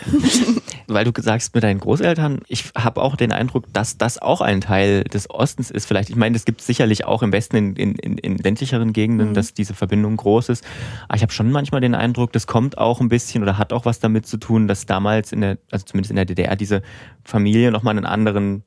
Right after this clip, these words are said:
Speaker 1: Stellenwert hatte, eben auch,
Speaker 2: Mhm.
Speaker 1: weil du im Politischen lieber eher mal vielleicht aufgepasst hast.
Speaker 2: Mhm.
Speaker 1: Ähm, weil das war bei uns auch so. Großeltern gegenüber sozusagen immer ganz viel Zeit verbracht, bei vielen Leuten, die ich kenne, einfach, weiß ich, vom Kindergarten abgeholt,
Speaker 2: Ja.
Speaker 1: vom Opa und von der Oma oder, oder von der Oma und dann mittags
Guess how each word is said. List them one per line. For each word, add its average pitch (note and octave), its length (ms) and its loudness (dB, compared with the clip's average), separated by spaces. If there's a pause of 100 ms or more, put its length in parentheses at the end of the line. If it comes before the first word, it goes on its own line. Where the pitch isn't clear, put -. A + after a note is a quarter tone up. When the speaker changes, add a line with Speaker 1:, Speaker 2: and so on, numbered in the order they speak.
(140)
Speaker 1:
Stellenwert A2 640 2
hatte, D3+ 280 0
eben G#2 220 -2
auch, - 160 -2
Speaker 2:
Mhm. A3+ 100 0
Speaker 1:
weil F#2+ 220 2
du A#2+ 200 2
im A2+ 220 -2
Politischen A#2 500 0
lieber G#2 240 2
eher F#2+ 140 2
mal G2 200 -2
vielleicht - 240 -6
aufgepasst - 580 -2
hast. D3 220 0
Speaker 2:
Mhm. G#3+ 280 -4 (500)
Speaker 1:
Ähm, G#2 500 2
weil G2+ 120 2
das A2 140 0
war C#3+ 80 2
bei E3+ 120 2
uns D3+ 120 -2
auch G#2 180 -4
so. F2+ 260 0 (100)
Großeltern A2+ 580 0
gegenüber C3+ 480 0
sozusagen A#2 540 0
immer A2 200 2
ganz G#2 180 -2
viel A2+ 140 0
Zeit G#2+ 240 -2
verbracht, - 460 -2
bei - 180 -2 (260)
vielen D#3+ 200 0
Leuten, B2 320 2
die A#2 80 -4
ich - 160 -8 (180)
kenne, A#2 400 2 (240)
einfach, G#2 360 -2 (540)
weiß F#2+ 220 -2
ich, A2 60 -6
vom A#2+ 160 0
Kindergarten A#2 420 2
abgeholt, G#2+ 540 4
Speaker 2:
Ja. G#2 60 0
Speaker 1:
vom B2 160 2
Opa G#2 360 2
und G2+ 100 0
von A2+ 140 2
der G#2 120 2
Oma G2+ 360 0
oder, - 300 -2
oder G#2 180 2
von G#2 120 -4
der - 80 -2
Oma G2 280 2
und F#2+ 100 -2
dann G2 120 2
mittags G2+ 500 0